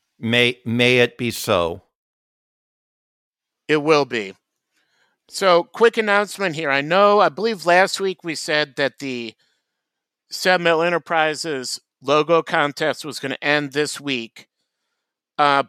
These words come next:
Speaker 2: but we decided to extend it one more week. We're looking for a few more entries in the Step Mill Logos Enterprises logo contest.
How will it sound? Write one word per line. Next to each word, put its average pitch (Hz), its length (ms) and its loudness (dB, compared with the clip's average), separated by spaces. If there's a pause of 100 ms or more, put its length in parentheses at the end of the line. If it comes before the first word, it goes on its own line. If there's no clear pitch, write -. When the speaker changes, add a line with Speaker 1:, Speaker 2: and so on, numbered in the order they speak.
Speaker 2:
but 180 360 2
we 156 120 -6
decided 156 580 -4
to 185 120 -6
extend 170 560 -4
it 107 180 -6 (1040)
one 147 300 0
more 185 240 4
week. 170 480 -6 (560)
We're 139 80 -10
looking 165 400 0
for 160 180 0
a 120 60 -2
few 202 320 -8
more 208 320 0
entries 170 640 -4
in 143 80 -10
the 123 80 -10
Step 135 280 -2
Mill 143 200 -2
Logos 139 580 0
Enterprises 127 1000 -4
logo 120 360 0
contest. 165 760 -2